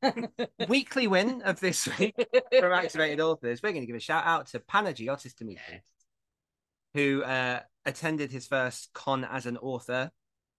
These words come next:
Speaker 2: set out a table, sold copies of his brand new book that's been ten years in the making that he published. Was it this year? It was
Speaker 1: Yeah.
Speaker 2: this year,
Speaker 1: Yeah, it
Speaker 2: yeah.
Speaker 1: was this
Speaker 2: My
Speaker 1: year.
Speaker 2: God. Um,
Speaker 1: I thought it
Speaker 2: and
Speaker 1: was just
Speaker 2: God bless, we got some, we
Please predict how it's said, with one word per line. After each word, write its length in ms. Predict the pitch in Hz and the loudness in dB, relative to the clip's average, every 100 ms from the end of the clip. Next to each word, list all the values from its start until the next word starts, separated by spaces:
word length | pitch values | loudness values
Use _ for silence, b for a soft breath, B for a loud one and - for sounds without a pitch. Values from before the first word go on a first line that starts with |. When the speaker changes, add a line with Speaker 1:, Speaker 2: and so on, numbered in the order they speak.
| _ | _
Speaker 2:
set 180 | - | -4
out 180 | 123 127 | -2 -4
a 40 | - | -8
table, 580 | - 131 117 123 143 165 | -6 -6 -4 -6 -6 -8
sold 300 | - 139 127 | -2 -2 0
copies 300 | 131 127 113 | -6 -6 -8
of 80 | 104 | -10
his 140 | 107 _ _ | -14 _ _
brand 220 | 151 151 | -2 0
new 100 | 135 | -2
book 260 | 117 147 - | -6 -8 -8
that's 160 | - - | -16 -12
been 120 | 113 | -12
ten 220 | - 117 | -8 -8
years 160 | 113 110 | -8 -10
in 60 | |
the 60 | 110 | -8
making 340 | 123 123 143 | -8 -8 -10
that 80 | 117 | -10
he 40 | |
published. 480 | 85 117 110 107 - | -10 -12 -10 -12 -14
Was 120 | 143 | -16
it 100 | - | -16
this 200 | 160 - | -16 -12
year? 120 | 254 392 _ _ _ | -12 -12 _ _ _
It 40 | 151 | -8
was 100 | 175 | -6
Speaker 1:
Yeah. 60 | |
Speaker 2:
this 180 | 165 151 | -6 -8
year, 120 | 107 | -10
Speaker 1:
Yeah, 40 | 92 | -6
it 60 | |
Speaker 2:
yeah. 200 | 127 185 | -2 -2
Speaker 1:
was 100 | 120 | -4
this 80 | 107 | -8
Speaker 2:
My 60 | 143 | -10
Speaker 1:
year. 100 | 143 | -6
Speaker 2:
God. 240 | 131 135 - B B _ _ | -6 -6 -10 B B _ _
Um, 440 | 131 135 135 139 - _ _ _ | 0 2 0 -4 -8 _ _ _
Speaker 1:
I 60 | 151 | 0
thought 60 | |
it 60 | 151 | 2
Speaker 2:
and 60 | 147 | -2
Speaker 1:
was 100 | - | -8
just 220 | - 202 _ _ _ _ _ _ _ - | -16 -20 _ _ _ _ _ _ _ -4
Speaker 2:
God 140 | 165 | -2
bless, 200 | 160 147 | 0 -4
we 80 | 156 | -2
got 160 | 143 - | -4 -4
some, 320 | 139 127 123 _ _ | -4 -6 -8 _ _
we 100 | - | -12